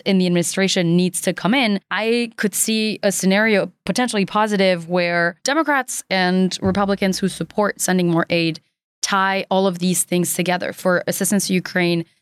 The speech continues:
sending more to Israel as well, and the border funding, et cetera, if they can make a package like this that basically doles enough out to all of these different, uh, different political formations,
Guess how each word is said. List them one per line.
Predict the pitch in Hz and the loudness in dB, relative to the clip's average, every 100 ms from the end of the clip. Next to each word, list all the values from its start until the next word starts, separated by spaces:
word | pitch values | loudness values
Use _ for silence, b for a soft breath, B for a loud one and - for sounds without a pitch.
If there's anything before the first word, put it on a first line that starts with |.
| - | -6
sending | - 196 185 | 0 4 6
more | 185 185 196 196 | 6 6 4 0
to | - 196 185 | -2 2 2
Israel | 175 165 190 190 185 | 2 0 2 2 2
as | 185 170 | 2 0
well, | 175 175 208 277 - _ | 0 0 0 -2 -8 _
and | 196 202 190 | 0 2 2
the | 196 | 2
border | 185 190 190 190 185 | 2 2 2 0 0
funding, | 202 196 185 175 | 0 2 2 0
et | 175 | 0
cetera, | 208 214 190 180 | -2 0 0 0
if | 190 180 | -2 0
they | 190 | -2
can | 180 185 180 | 0 2 2
make | 190 | 2
a | 202 | -2
package | 185 185 175 185 | -4 -4 -4 -2
like | 185 - | -4 0
this | 180 - | -2 0
that | 175 165 | -2 0
basically | 247 247 247 226 | -2 -2 -2 0
doles | 196 202 190 | 2 2 2
enough | 190 190 180 | 2 0 -2
out | 185 175 185 - | -4 -4 -4 -6
to | - 202 196 | 0 2 2
all | 190 180 | 2 2
of | 180 | 2
these | 175 175 - _ _ 180 175 170 | 0 0 -4 _ _ -20 -18 -2
different, | 202 190 196 185 175 165 - - _ | -2 0 0 2 2 0 -2 -6 _
uh, | - 92 98 98 190 - _ _ _ | -4 -4 -2 -4 -6 -10 _ _ _
different | - 196 196 185 | -6 -2 0 0
political | 185 185 185 180 | 0 0 0 -2
formations, | 175 170 214 208 175 165 | 0 0 0 2 0 0